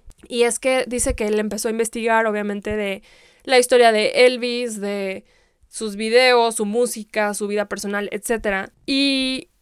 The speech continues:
se dio cuenta que él y Elvis tenían algo en común. Elvis perdió a su madre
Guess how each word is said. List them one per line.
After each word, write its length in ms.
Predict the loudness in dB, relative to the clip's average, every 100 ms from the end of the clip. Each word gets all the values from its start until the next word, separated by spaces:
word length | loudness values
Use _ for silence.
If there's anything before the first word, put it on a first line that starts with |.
| -8
se 220 | 0 0
dio 220 | 2 0
cuenta 640 | 2 0 2 -2 -2 -2 -6
que 800 | -8 -4 -2 -2 -4 -6 -8 -14 _ _ -2
él 220 | 0 2
y 100 | 2
Elvis 220 | 2 0
tenían 240 | -4 -2 -2
algo 180 | -2 -4
en 80 |
común. 460 | -6 -8 -8 -12 -16 _ -2
Elvis 680 | 2 2 0 -4 -6 -8 -4
perdió 320 | -2 0 0
a 60 | 0
su 100 | -4
madre 580 | -6 -4 -4 -4 -6